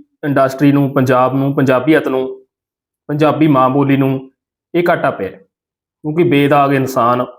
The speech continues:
ਨਿਮਰਤਾ 'ਚ ਰਹਿਣ ਵਾਲਾ ਇਨਸਾਨ, ਕਿਸੇ ਕੰਟਰੋਵਰਸੀ ਦੇ ਵਿੱਚ ਨਾ ਆਉਣ ਵਾਲਾ ਇਨਸਾਨ, ਸਾਫ਼ ਸੁਥਰੀ ਗਾਇਕੀ ਦਾ ਮਾਲਕ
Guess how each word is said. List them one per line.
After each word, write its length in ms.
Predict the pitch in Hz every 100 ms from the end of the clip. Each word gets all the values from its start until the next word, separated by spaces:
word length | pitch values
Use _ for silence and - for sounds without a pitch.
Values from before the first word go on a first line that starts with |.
| _ _ _ _ _ _
ਨਿਮਰਤਾ 480 | 113 131 139 143 147
'ਚ 80 | 147
ਰਹਿਣ 220 | 147 139
ਵਾਲਾ 200 | 170 151 131
ਇਨਸਾਨ, 460 | 127 127 120 123 - _ _ _ _ _ _ _ _ _ _ _ _
ਕਿਸੇ 220 | 165 151
ਕੰਟਰੋਵਰਸੀ 680 | 165 156 151 160 160 156 156
ਦੇ 60 | 160
ਵਿੱਚ 160 | 151 156
ਨਾ 160 | 131 123
ਆਉਣ 200 | 135 139
ਵਾਲਾ 300 | 135 135 135
ਇਨਸਾਨ, 480 | 127 131 123 123 123 - _ _ _ _ _ _ _
ਸਾਫ਼ 340 | - 147 156 151
ਸੁਥਰੀ 600 | 143 151 156 151 - - - _ _ _ -
ਗਾਇਕੀ 380 | 151 139 - 147
ਦਾ 100 | 143
ਮਾਲਕ 380 | 135 127 127